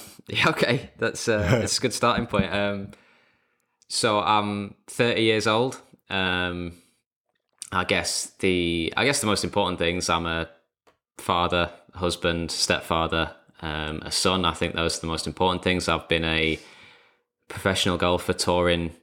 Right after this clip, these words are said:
Speaker 1: the world professionally since I was nineteen. Um, I played,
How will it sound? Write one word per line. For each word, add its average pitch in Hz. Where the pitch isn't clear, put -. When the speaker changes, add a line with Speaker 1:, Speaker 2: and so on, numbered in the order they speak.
Speaker 1:
the 90
world 87
professionally 90
since 85
I 85
was 82
nineteen. 95
Um, 80
I 80
played, 85